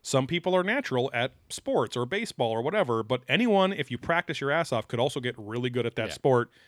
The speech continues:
Speaker 1: even without as much natural talent. So, um, Caroline Corey's like, "We,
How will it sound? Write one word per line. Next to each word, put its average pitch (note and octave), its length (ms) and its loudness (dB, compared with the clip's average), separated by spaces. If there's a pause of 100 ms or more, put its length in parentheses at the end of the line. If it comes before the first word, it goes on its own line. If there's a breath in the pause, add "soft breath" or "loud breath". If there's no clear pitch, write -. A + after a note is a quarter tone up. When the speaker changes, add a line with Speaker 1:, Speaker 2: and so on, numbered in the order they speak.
(220 soft breath)
Speaker 1:
even C3 200 2
without B2 280 2
as A2 80 -6
much A#2 200 -4
natural G#2+ 320 -6
talent. E2 400 -12
So, G#2 280 -4 (500 soft breath)
um, A2 800 0 (100)
Caroline B2+ 320 2
Corey's A2+ 320 -2
like, G#2 180 -12 (380 soft breath)
"We, F3 140 -4